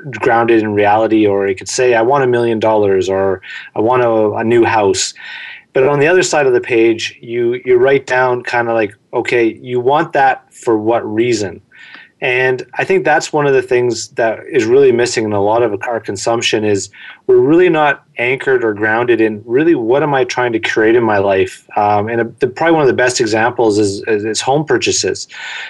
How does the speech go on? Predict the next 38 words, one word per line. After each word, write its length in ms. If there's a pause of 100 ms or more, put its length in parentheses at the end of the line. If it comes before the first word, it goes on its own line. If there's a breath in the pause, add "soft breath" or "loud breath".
You 80
know, 80
when 100
people 240
buy 220
a 100
home, 580 (400 loud breath)
they, 140
you 60
know, 100
they 120
wanna 220
create 220
a 60
place 320
that's 160
probably 240
safe 280
for 100
their 120
family, 840
uh, 300
a 60
place 240
to 60
maybe 200
raise 240
kids, 320
have 160
a 60
place 280
to 80
have, 440
you 100
know, 260 (220)
good 180
friend 300
parties, 520